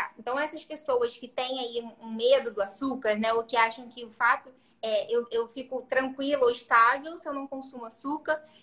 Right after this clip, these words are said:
e aí se vem um açúcar eu acabo perdendo o controle. É, eu acho que normalmente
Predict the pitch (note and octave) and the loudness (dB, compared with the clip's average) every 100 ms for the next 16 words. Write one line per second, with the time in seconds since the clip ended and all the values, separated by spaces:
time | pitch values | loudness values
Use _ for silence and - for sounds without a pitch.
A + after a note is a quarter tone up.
0 | _ B3 B3+ C4 E4+ E4 D#4 C#4+ C4 C4+ | _ 2 2 0 -8 2 2 2 -4 -6
1 | C#4+ C#4 C#4+ C#4 C4+ C4+ B3 A#3+ - C4+ | -6 -4 0 2 0 0 -2 -2 -8 -8
2 | C4 B3 B3+ C4 C4+ D4+ D4 A3+ F#3 - | -4 -4 -4 -8 -4 -4 0 -2 -2 -10
3 | _ _ _ _ _ _ A3+ A3+ - C4 | _ _ _ _ _ _ 2 2 0 2
4 | C#4 B3+ C4+ - - C4 C#4 C4+ B3+ A#3 | 4 4 2 -10 -14 -12 -10 -10 -10 -10
5 | A3+ G#3+ - A3 G3 | -12 -14 -14 -12 -12